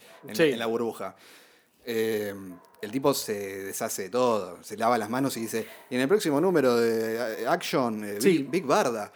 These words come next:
Speaker 2: Claro.
Speaker 1: Como, bueno, pero te lavaste las manos,
Speaker 2: Claro,
Speaker 1: o sea
Speaker 2: y Superman nueve es otra historia con, no sé, vamos a, vamos a, a pelear, pelearemos con Lex Luthor, no sé,
Speaker 1: Superman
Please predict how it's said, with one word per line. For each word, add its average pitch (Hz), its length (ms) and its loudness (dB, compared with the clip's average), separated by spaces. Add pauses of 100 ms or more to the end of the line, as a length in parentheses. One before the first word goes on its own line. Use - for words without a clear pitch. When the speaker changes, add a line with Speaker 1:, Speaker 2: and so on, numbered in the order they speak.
(120)
Speaker 2:
Claro. 139 300 2 (400)
Speaker 1:
Como, 127 140 -12
bueno, 165 300 -6
pero 104 340 -10
te 110 120 -10
lavaste 139 380 -4
las 113 120 -4
manos, 151 220 -2
Speaker 2:
Claro, 135 140 6
Speaker 1:
o - 40 2
sea 170 60 4
Speaker 2:
y 147 40 4
Superman 180 380 6
nueve 208 220 10
es - 160 0
otra 175 200 2
historia 170 360 6
con, 156 200 2
no 147 100 -2
sé, 135 320 4
vamos 123 560 -2
a, 143 120 4
vamos 139 340 0
a, 143 160 0
a 135 40 0
pelear, 143 300 2
pelearemos 139 280 2
con 156 120 0
Lex 160 200 2
Luthor, 156 240 4
no 139 60 -4
sé, - 60 -
Speaker 1:
Superman 156 220 6